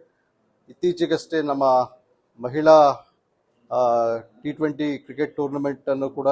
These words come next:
ನಮ್ಮ ಮಹಿಳಾ ಕ್ರಿಕೆಟ್ ತಂಡ ಗೆದ್ದಿ, ಅದರ ಹಿನ್ನೆಲೆಯಲ್ಲೇ, ಅದರ ಹಿಂದೆ, ಮುಂದೆ ಹಿಂದೆನೇ ನಮ್ಮ ಅಂಧರ ಒಂದು ಟಿ ಟ್ವೆಂಟಿ ಟೂರ್ನಮೆಂಟ್ ಏನು ಶ್ರೀಲಂಕಾದಲ್ಲಿ ನಡೀತು, ಅದರಲ್ಲಿ ನಮ್ಮ ರಾಷ್ಟ್ರ ಭಾರತ ಅಲ್ಲದಲೇನೆ ಶ್ರೀಲಂಕಾ,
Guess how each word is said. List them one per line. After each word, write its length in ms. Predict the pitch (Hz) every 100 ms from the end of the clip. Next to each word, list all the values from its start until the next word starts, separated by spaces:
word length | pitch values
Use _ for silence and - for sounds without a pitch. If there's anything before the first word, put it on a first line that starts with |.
| 139 131 120 - _ _ -
ನಮ್ಮ 180 | 123 123
ಮಹಿಳಾ 340 | 117 131 147
ಕ್ರಿಕೆಟ್ 380 | 143 139 135 135
ತಂಡ 180 | 135 131 127 120 - _ _ _ 117
ಗೆದ್ದಿ, 400 | 151 151 175 -
ಅದರ 300 | 123 131 143 135 117 110 _ _ _ _ -
ಹಿನ್ನೆಲೆಯಲ್ಲೇ, 680 | 160 202 202 190 170 131 107
ಅದರ 180 | 120 131
ಹಿಂದೆ, 300 | 127 151 165
ಮುಂದೆ 280 | 151 165 175
ಹಿಂದೆನೇ 640 | 175 180 190 190 151 135 _ _ _ _ _ _ 135
ನಮ್ಮ 200 | 139 139 135 127 120 _ _ _ _ _ _ _ _ _ _ _ _ _ _ _ _ -
ಅಂಧರ 300 | 156 208 202
ಒಂದು 640 | 190 165 151 135 - _ _ -
ಟಿ 120 | 156
ಟ್ವೆಂಟಿ 480 | 165 156 151 151 139
ಟೂರ್ನಮೆಂಟ್ 640 | - 151 156 151 123 101 - _ -
ಏನು 240 | 135 135 123
ಶ್ರೀಲಂಕಾದಲ್ಲಿ 680 | 139 139 135 135 127 120
ನಡೀತು, 280 | 123 127 131
ಅದರಲ್ಲಿ 380 | 120 127 123 120
ನಮ್ಮ 240 | 120 120
ರಾಷ್ಟ್ರ 440 | 117 127 - 135 123
ಭಾರತ 400 | 113 127 135 143
ಅಲ್ಲದಲೇನೆ 800 | 131 123 127 135 135 131 120 -
ಶ್ರೀಲಂಕಾ, 600 | 127 135 131 131 135